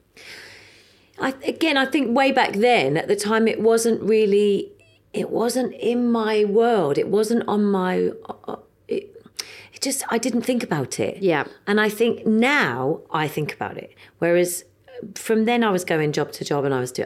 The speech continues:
Speaker 1: I, like I said, I did My Fair Lady, I did We Will Rock You, I did Miss Saigon,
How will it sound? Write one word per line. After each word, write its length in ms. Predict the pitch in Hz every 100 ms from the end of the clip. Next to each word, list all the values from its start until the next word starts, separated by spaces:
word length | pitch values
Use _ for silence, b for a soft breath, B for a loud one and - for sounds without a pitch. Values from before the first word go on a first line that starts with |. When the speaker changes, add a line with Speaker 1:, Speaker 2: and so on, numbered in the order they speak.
| -
Speaker 1:
I, 120 | 151
like 180 | - 135
I 40 | -
said, 180 | -
I 80 | 131
did 220 | 117 120 -
My 120 | -
Fair 160 | -
Lady, 280 | - 208 196
I 60 | -
did 200 | - - - - -
We 140 | 131
Will 120 | 123 151
Rock 300 | 220 - 180
You, 160 | 170
I 60 | 151
did 260 | 151 - -
Miss 160 | -
Saigon, 540 | - 139 - 196 202